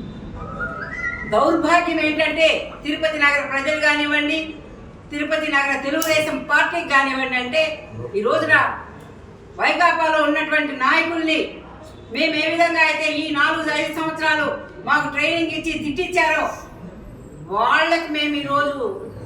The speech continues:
చేతులు కట్టుకొని పని చేయాల్సి వస్తుంది అంటే, ఇంతకన్నా దౌర్భాగ్యం ఎక్కడైనా ఉంటుందా?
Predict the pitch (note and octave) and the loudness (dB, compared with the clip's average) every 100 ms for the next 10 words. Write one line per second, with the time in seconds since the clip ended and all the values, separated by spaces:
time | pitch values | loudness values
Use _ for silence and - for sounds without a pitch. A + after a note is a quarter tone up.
0 | - A#3+ C4 C4+ B3+ B3+ - B3+ A#3 - | -4 -2 0 0 -2 -2 -4 -2 -2 -2
1 | A#3 B3 B3+ B3+ C4 C4+ C4 C4+ E4 D#4+ | -2 0 0 2 2 2 -2 -6 -6 -2
2 | D#4+ D4+ D4 D#4+ D5 - - - - C#4 | 0 0 0 0 0 -2 -12 -16 -8 -2
3 | D#4+ E4+ E4 D#4+ D#4 C#4 D4 D4+ D#4 D4 | 2 2 2 2 2 2 0 2 2 2
4 | C#4 C#4 D4 D4 C4+ - D4 C4+ | 0 -2 0 2 2 0 -4 0